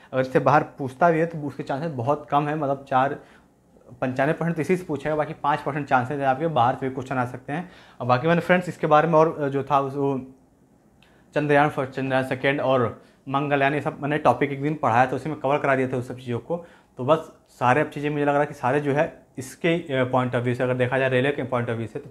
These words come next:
पूरा कवर हो गया ये, इससे बाहर अब क्वेश्चन नहीं आने की संभावना है। तो बस आप क्या करेंगे, इसको अच्छे से नोट्स बना लीजिए और इसका अच्छे से रिवीजन करिए, ताकि आपको जो, जो पॉइंट्स है ये सब कम से कम तैयार हो जाए, क्योंकि सिर्फ लिखना पढ़ाना बड़ी बात नहीं है, आपको तैयार करना बहुत बड़ी बात है। तो आप तैयार कर लेंगे तो फ्रेंड्स, ये जो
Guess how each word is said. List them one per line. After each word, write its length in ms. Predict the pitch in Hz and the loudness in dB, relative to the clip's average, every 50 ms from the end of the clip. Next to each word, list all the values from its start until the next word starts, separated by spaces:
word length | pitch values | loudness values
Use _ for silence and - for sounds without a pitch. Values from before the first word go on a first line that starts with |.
| - | -8
पूरा 140 | - 135 135 | -4 -2 -2
कवर 280 | 131 - - 135 156 151 | -2 0 2 4 4 4
हो 140 | 139 135 135 | 4 2 0
गया 120 | 139 131 | 0 0
ये, 200 | 131 147 170 - - - - - - | 0 -2 -4 -6 -8 -18 -20 -18 -14
इससे 240 | 135 131 - - 160 | -14 -12 -6 -2 -2
बाहर 220 | 147 143 135 151 | 0 2 2 0
अब 60 | 147 139 | 0 -4
क्वेश्चन 340 | - 127 123 - 202 190 - - 139 | -4 -8 -8 -8 -8 -10 -8 -8 -6
नहीं 220 | 135 135 151 156 | -4 -2 0 0
आने 160 | 147 139 139 | 0 0 0
की 80 | 131 131 | -2 -4
संभावना 460 | 127 139 127 123 117 113 117 117 120 | -4 -2 -2 0 0 0 0 0 0
है। 200 | 117 127 160 170 - - - - _ _ _ | -2 -4 -6 -8 -12 -18 -20 -20 _ _ _
तो 60 | - 123 | -8 -4
बस 200 | 123 156 151 - | -2 -2 0 2
आप 120 | 165 147 - | 0 2 2
क्या 100 | 165 147 | 0 -2
करेंगे, 420 | - 160 156 156 156 190 208 202 - - _ _ _ _ - | 0 0 -2 -2 -2 -2 -4 -6 -6 -12 _ _ _ _ -16
इसको 240 | 135 127 - - 147 | -16 -14 -12 -8 -6
अच्छे 220 | 139 - - - 147 | -6 -6 -6 -6 -4
से 100 | - 143 | -2 -2
नोट्स 240 | 139 139 139 139 | 0 0 0 2
बना 160 | 143 143 143 151 | 4 4 4 4
लीजिए 300 | 156 160 156 156 170 185 | 4 2 -2 -2 -2 -2
और 200 | 180 143 127 127 | 0 2 2 2
इसका 180 | 123 123 170 | 0 0 -2
अच्छे 220 | 151 - - - 160 | -4 -4 -4 -8 -6
से 120 | - 180 | -4 -2
रिवीजन 320 | 139 131 120 123 147 151 | -2 0 0 0 0 -2
करिए, 160 | 147 147 143 143 | -2 -4 -4 -4
ताकि 380 | 139 135 117 117 143 165 165 - - - - _ _ - | -2 -2 -2 -2 -4 -8 -8 -10 -18 -20 -20 _ _ -8
आपको 220 | 120 113 - 147 | -8 -6 -4 -2
जो, 100 | 135 131 | -2 0
जो 100 | 131 131 | -2 -2
पॉइंट्स 480 | 131 - - 147 147 165 190 180 - - | -4 -4 0 2 4 4 2 0 -2 -4
है 120 | 143 143 | -2 -2
ये 80 | 135 156 | -2 -2
सब 200 | - - 156 - | -4 -6 -10 -10
कम 120 | - 156 | -8 -8
से 60 | 139 147 | -8 -8
कम 80 | 175 | -8
तैयार 380 | 175 - 135 127 127 131 127 117 | -6 -2 0 2 4 4 4 4
हो 60 | 110 | 2
जाए, 140 | 110 117 120 | -2 -4 -6
क्योंकि 400 | 143 - - 165 156 151 - - _ _ _ - | -6 -6 -6 -6 -6 -8 -10 -20 _ _ _ -10
सिर्फ 140 | 147 135 135 | -8 -6 -4
लिखना 360 | 131 131 131 139 147 170 175 | -4 -4 -2 0 2 2 2
पढ़ाना 300 | 175 - 139 147 151 151 | 4 2 2 2 2 0
बड़ी 180 | 143 143 151 | 0 0 2
बात 200 | 147 147 147 147 - | 2 2 0 0 -2
नहीं 80 | 151 | -4
है, 60 | 151 143 | -4 -2
आपको 160 | 135 - 165 | -2 -4 -6
तैयार 320 | - - 131 131 135 135 | -6 -2 2 2 2 2
करना 240 | 131 135 123 127 127 | 2 0 -2 -2 0
बहुत 180 | 120 120 120 113 | 0 0 -2 -2
बड़ी 180 | 113 113 113 | -4 -6 -6
बात 260 | 113 113 110 104 - | -4 -4 -6 -6 -6
है। 140 | 160 165 - - - - - _ - | -8 -10 -10 -12 -20 -20 -18 _ -4
तो 60 | 127 | -2
आप 140 | 127 - - | -2 -2 0
तैयार 260 | - 127 127 139 160 | 2 4 4 4 4
कर 140 | 160 165 160 | 4 0 0
लेंगे 220 | 156 156 160 165 170 | -2 -2 -4 -6 -6
तो 80 | 160 | -6
फ्रेंड्स, 220 | - 160 160 160 160 | -6 -8 -8 -8 -6
ये 220 | 139 139 143 147 | -4 -2 -2 -2
जो 340 | 135 139 139 143 - - | -2 -2 -4 -6 -6 -12